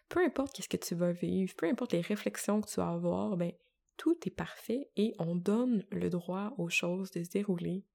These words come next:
comme elles vont se dérouler, en essayant le plus possible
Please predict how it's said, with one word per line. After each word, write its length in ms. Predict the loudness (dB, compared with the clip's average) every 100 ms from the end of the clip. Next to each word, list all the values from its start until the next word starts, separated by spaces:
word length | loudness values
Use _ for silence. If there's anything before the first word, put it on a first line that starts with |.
| _ _ -8
comme 440 | -2 2 2 0 -4
elles 160 | -6
vont 260 | -2 0 -2
se 160 | -2 -4
dérouler, 480 | -4 -4 -6 -6 -10 -20 -20 -20 _ _ _
en 300 | 0 2 2
essayant 440 | 2 2 0 2 0
le 100 | -2
plus 200 | -4 -6
possible 540 | -8 -6 -2 -2 -4